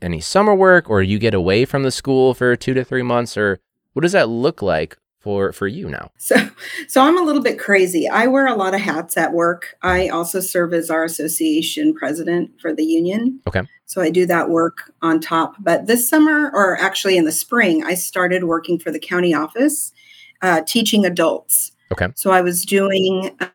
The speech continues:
Speaker 2: um, in our pre-service classes for new teachers who are getting their credentials.
Speaker 1: Oh,
Speaker 2: So I
Speaker 1: that's
Speaker 2: started
Speaker 1: awesome.
Speaker 2: doing that in April. Yeah, it's, it's, it's a neat little thing because I still get to teach, but I get to talk to grown-ups.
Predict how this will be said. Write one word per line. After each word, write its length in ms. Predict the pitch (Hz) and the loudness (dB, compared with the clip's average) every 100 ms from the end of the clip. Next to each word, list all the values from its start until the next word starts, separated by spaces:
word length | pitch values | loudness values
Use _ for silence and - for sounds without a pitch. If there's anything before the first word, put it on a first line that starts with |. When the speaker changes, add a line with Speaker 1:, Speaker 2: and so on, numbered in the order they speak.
| _ | _
Speaker 2:
um, 580 | 170 165 156 156 175 175 _ - | 0 2 2 0 -2 -8 _ -2
in 320 | 202 208 208 | 2 2 2
our 140 | 180 170 | 0 -2
pre-service 520 | - 226 - 208 208 | -2 -2 0 0 0
classes 400 | - 180 202 202 | -2 -2 -2 -6
for 440 | - 180 170 170 | -2 2 2 2
new 240 | - 185 190 | 0 -2 -2
teachers 400 | - 170 170 - | -2 -2 -4 -2
who 100 | 170 | 0
are 60 | |
getting 240 | 170 160 - | 2 2 2
their 80 | - | 0
credentials. 720 | 170 269 302 - - 208 - _ _ _ _ _ _ | -4 -4 -4 -4 -6 -6 -10 _ _ _ _ _ _
Speaker 1:
Oh, 140 | 123 170 | 0 4
Speaker 2:
So 40 | |
I 40 | 185 | 4
Speaker 1:
that's 100 | 208 | 6
Speaker 2:
started 160 | 220 220 | 4 4
Speaker 1:
awesome. 100 | 262 | 2
Speaker 2:
doing 200 | 254 240 | 2 4
that 140 | 202 | 2
in 140 | 190 180 | 0 -2
April. 640 | - 190 196 185 196 254 262 | -6 -12 0 2 4 0 0
Yeah, 580 | 220 262 339 302 226 170 | 2 4 6 4 2 2
it's, 300 | 208 208 208 - | 2 0 -2 0
it's, 300 | 214 208 - _ _ | 0 0 -10 _ _
it's 220 | 233 233 233 | 2 2 4
a 80 | |
neat 300 | 240 247 320 | 4 4 2
little 200 | 254 254 | 2 0
thing 360 | 247 220 220 226 | 0 0 0 0
because 420 | 208 214 185 180 | -2 2 2 2
I 120 | - | 0
still 220 | 185 - 208 | -4 0 0
get 160 | 214 | 0
to 100 | 214 | -4
teach, 340 | 208 185 208 208 | -4 -2 -4 -2
but 120 | 175 | 0
I 80 | 175 | 0
get 160 | 175 175 | -2 -6
to 80 | |
talk 220 | - 175 175 | -6 -6 -6
to 100 | 165 | -6
grown-ups. 640 | 160 165 262 277 - | -4 0 -2 -4 -10